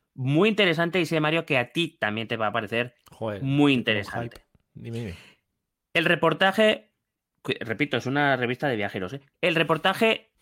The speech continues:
Speaker 1: dice así el titular, "El mapa que muestra los nombres de perros más populares de cada país". Cuidado con este tema,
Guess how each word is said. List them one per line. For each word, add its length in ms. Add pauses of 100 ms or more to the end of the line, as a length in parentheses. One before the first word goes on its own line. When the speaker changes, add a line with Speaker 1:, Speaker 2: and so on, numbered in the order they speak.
(280)
Speaker 1:
dice 360
así 160
el 120
titular, 560 (520)
"El 240
mapa 400
que 100
muestra 440
los 180
nombres 420
de 140
perros 380
más 200
populares 500
de 100
cada 260
país". 360
Cuidado 420
con 160
este 240
tema, 420